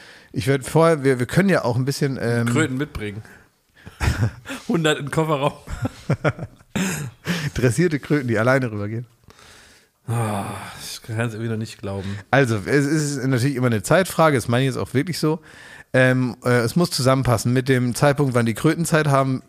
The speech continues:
Speaker 1: um die Straßenseite zu wechseln.
Speaker 2: Ob die Concorde fliegt.
Speaker 1: Ob die Concorde fliegt und wir müssen eben auch, äh, Zeit haben dafür. Und ich muss die Gelegenheit haben, das medial für mich auszuschlachten. Diese Komponenten, dieses Dreieck, das muss stimmen.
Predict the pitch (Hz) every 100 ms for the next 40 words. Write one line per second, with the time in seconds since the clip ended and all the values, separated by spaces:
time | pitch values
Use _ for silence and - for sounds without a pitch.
0 | _ - 131 120 113 104 - - 160 180
1 | 156 156 147 143 156 - 165 170 120 127
2 | 113 - 117 - 131 143 147 - - _
3 | _ - 107 120 120 123 160 170 - 147
4 | 143 135 123 147 156 139 127 123 127 156
5 | - - 123 123 - 160 151 156 151 -
6 | 156 160 - - - - - 175 165 139
7 | 151 - 127 117 143 147 139 120 127 131
8 | 123 110 120 113 113 113 120 104 104 107
9 | - - 92 90 - - - - - -
10 | - - - 160 165 160 139 127 - -
11 | 143 139 135 127 123 139 123 131 120 131
12 | 104 139 - _ _ _ _ _ _ -
13 | 139 - 139 - 147 135 202